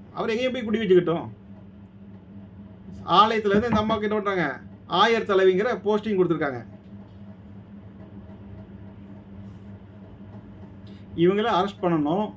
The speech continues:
ரிமாண்ட் பண்ணுங்கிறதுல குறியா இருக்கிறாங்க. அப்போ, அஹ், நாங்க என்ன, எங்க தரப்பு நியா-, நியாயத்தை சொல்றோம், எங்க சபையில வந்து இவங்க இருக்கக்கூடாதுன்னு நாங்க சொல்றோம், இவங்க வந்து வெளியேற்றப்படணும், ஆயரை சஸ்பெண்ட் பண்ணுங்கிற கோரிக்கை வைக்கிறோம். இந்த கோரிக்கை வலு-, வலுவாகுது. வலுவாகும் போது பாத்தீங்கன்னா,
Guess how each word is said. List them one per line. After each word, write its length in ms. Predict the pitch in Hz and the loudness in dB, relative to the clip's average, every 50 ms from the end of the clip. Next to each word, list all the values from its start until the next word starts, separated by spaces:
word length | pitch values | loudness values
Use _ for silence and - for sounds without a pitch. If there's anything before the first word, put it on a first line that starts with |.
| - 175 | -8 -4
ரிமாண்ட் 340 | 160 165 190 214 214 196 180 | -2 0 2 2 2 2 2
பண்ணுங்கிறதுல 360 | 180 180 170 170 202 240 - - | 2 2 2 2 0 0 2 4
குறியா 220 | 185 185 202 190 165 | 6 6 6 6 4
இருக்கிறாங்க. 400 | 151 139 143 131 127 120 113 - - - - - - - - - - - - - - - - - - - - - - - | 2 0 -2 -4 -4 -6 -10 -12 -14 -20 -20 -20 -20 -20 -20 -18 -20 -18 -18 -18 -18 -18 -18 -18 -18 -18 -18 -14 -8 -6
அப்போ, 280 | 165 151 165 208 226 220 - - - - - - - - - - - - - | -4 0 0 0 0 0 -4 -8 -12 -18 -20 -20 -20 -20 -20 -20 -20 -14 -8
அஹ், 480 | - 165 160 160 160 156 156 151 151 151 - - - - - - - - - - - - - - - - - - - - | -4 -2 0 0 0 0 0 -2 -2 -6 -10 -14 -18 -18 -18 -18 -18 -18 -18 -18 -18 -18 -18 -18 -18 -20 -20 -12 -4 0
நாங்க 300 | 175 180 196 208 214 214 | 2 4 4 4 4 4
என்ன, 200 | 214 220 226 208 | 4 4 2 2
எங்க 180 | 202 196 214 | 0 2 2
தரப்பு 280 | 190 202 208 214 208 226 | 2 2 2 0 0 0
நியா-, 160 | 208 202 196 | 0 0 2
நியாயத்தை 480 | 185 190 196 208 214 214 214 180 196 190 | 2 2 4 2 2 0 2 2 2 4
சொல்றோம், 220 | 185 170 - - | 4 2 0 -2
எங்க 240 | - 160 165 180 190 | -4 -2 0 0 0
சபையில 380 | 175 170 165 175 196 208 208 | 2 2 4 4 6 6 6
வந்து 300 | 202 190 185 196 214 202 | 4 4 2 2 2 2
இவங்க 40 | 190 | 4
இருக்கக்கூடாதுன்னு 480 | 175 175 175 175 196 180 180 175 180 196 | 4 4 4 4 4 4 6 6 6 4
நாங்க 200 | 185 180 175 175 | 2 2 0 0
சொல்றோம், 340 | 165 160 151 143 143 131 - - - | 0 0 -2 -2 -4 -6 -10 -12 -10
இவங்க 200 | - 156 156 156 160 | -6 -4 -2 0 0
வந்து 240 | 160 185 220 202 175 | 0 2 4 6 8
வெளியேற்றப்படணும், 580 | 180 190 190 190 175 156 165 156 160 165 156 147 147 | 8 6 6 4 0 -2 0 -2 0 0 0 0 2
ஆயரை 260 | 160 180 180 175 196 202 196 | 2 4 4 4 2 2 0
சஸ்பெண்ட் 380 | 170 165 - 208 196 190 170 | -2 -2 0 -2 -2 0 0
பண்ணுங்கிற 340 | 175 165 165 160 170 208 214 - | 0 0 2 2 0 0 -2 0
கோரிக்கை 320 | - 196 196 196 185 185 165 | 2 4 4 4 4 4 2
வைக்கிறோம். 300 | 160 156 151 127 117 - - - - - - - - | 2 0 -2 -6 -6 -10 -16 -20 -20 -20 -14 -6 -2
இந்த 160 | 170 170 170 | 0 2 2
கோரிக்கை 400 | 170 180 202 226 240 240 226 208 | 4 4 4 4 4 4 4 4
வலு-, 240 | 180 180 190 208 196 | 6 6 6 4 4
வலுவாகுது. 520 | 180 180 190 196 190 170 151 139 131 131 | 4 4 6 6 6 4 2 0 -2 -4
வலுவாகும் 400 | 135 156 190 208 214 214 196 180 | -2 0 2 2 2 2 2 0
போது 260 | 185 196 185 175 175 | 0 0 0 2 2
பாத்தீங்கன்னா, 440 | 180 180 175 156 143 131 147 180 185 | 2 2 0 0 0 -2 -4 -4 -6